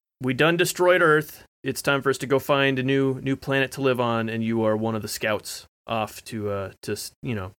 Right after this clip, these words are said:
scout this new planet that they, they, they think we can live on. So we're, we're going to explore a new planet, and there's, uh, a lot of really striking imagery that they're using because this is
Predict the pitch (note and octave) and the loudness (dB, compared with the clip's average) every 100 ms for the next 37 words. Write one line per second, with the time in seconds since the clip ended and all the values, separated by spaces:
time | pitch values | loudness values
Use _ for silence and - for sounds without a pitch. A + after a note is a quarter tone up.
0 | _ _ _ _ - - F#3 - A#2+ C3+ | _ _ _ _ -4 2 2 0 -4 -2
1 | C3+ C#3+ C3 G#2+ - G#2+ - G#2 G2 - | -2 0 0 0 -4 -8 -4 -4 -4 -6
2 | A#2 - B2+ - A#3 E3 E3+ D3 C#3 B2 | -10 -6 -6 -2 -2 0 0 2 2 2
3 | A2 F2+ E2 A2 A2 G#2+ G2+ F2+ A2+ G2+ | 0 -4 -8 -6 -2 -2 -2 -6 -8 -6
4 | F#2+ A2 _ _ _ _ _ _ _ _ | -6 -10 _ _ _ _ _ _ _ _
5 | _ _ _ _ _ _ _ _ _ _ | _ _ _ _ _ _ _ _ _ _
6 | _ - C3 C#3 C3+ C3 C#3+ C3 - C3+ | _ 0 4 4 2 0 -2 -2 -2 2
7 | C#3 C3 B2 B2+ A#2+ C3+ B2 G#2+ F2 A#2 | 4 4 4 0 -2 -2 -2 -2 -4 -6
8 | A2+ A2+ G#2+ - - G#2+ G#2 G#2+ A#2 C3 | -2 -2 -4 -8 -8 -4 -2 0 0 2
9 | B2+ G#2+ - _ _ _ _ _ _ _ | 0 -2 -10 _ _ _ _ _ _ _
10 | G#2+ G#2+ F3 G3 E3 C#3 A2+ G2+ F#2 _ | -12 -4 2 4 4 4 0 -4 -8 _
11 | _ _ _ _ _ _ - - C3+ C3+ | _ _ _ _ _ _ -8 0 2 2
12 | C3+ B2 A#2 B2+ C3 C#3 C3+ B2+ A#2 A#2 | 2 -2 -2 -2 -2 0 0 0 0 0
13 | A2 G2+ A#2+ A#2+ A#2 A#2 A#2 A2+ A2+ A2 | 0 -2 -2 -2 -2 -4 -4 -4 -4 -6
14 | G#2 | -8